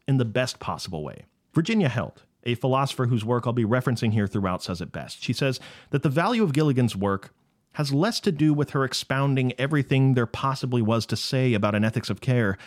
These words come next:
and more to do with the consideration of a female,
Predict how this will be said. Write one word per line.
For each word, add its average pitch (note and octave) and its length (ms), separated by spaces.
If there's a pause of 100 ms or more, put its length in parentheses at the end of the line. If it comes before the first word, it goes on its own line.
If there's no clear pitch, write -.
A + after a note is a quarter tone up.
(520)
and E3 100
more G3+ 220
to A#3 80
do F#3 160
with F3 100
the E3 80
consideration D3 720
of A#2+ 120
a A#2+ 120
female, D3+ 760